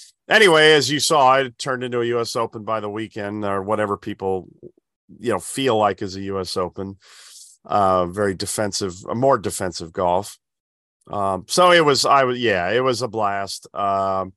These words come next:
I, I felt like, uh, the course did what it was supposed to do, and,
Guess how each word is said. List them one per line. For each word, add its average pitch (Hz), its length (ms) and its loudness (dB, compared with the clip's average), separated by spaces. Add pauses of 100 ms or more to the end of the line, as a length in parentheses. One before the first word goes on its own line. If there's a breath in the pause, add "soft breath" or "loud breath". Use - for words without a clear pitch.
(500)
I, 113 220 -2
I 110 40 -4
felt 123 300 -2
like, 117 260 -2 (160)
uh, 110 420 -2 (600)
the 117 80 -10
course 123 500 -2
did 123 200 -4
what 123 160 0
it 120 40 -2
was 110 120 -8
supposed 127 320 -4
to 117 80 -14
do, 120 420 -6
and, 104 340 -10